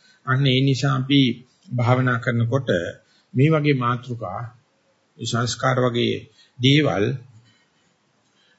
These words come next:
අ, බොහොම සූක්ෂමව, බොහොම, අ,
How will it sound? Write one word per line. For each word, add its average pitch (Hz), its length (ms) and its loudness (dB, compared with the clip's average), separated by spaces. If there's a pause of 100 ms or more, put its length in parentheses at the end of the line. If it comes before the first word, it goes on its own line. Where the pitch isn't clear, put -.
(120)
අ, 107 100 -10 (680)
බොහොම 135 300 2
සූක්ෂමව, 147 840 0
බොහොම, 139 520 2
අ, 117 680 -4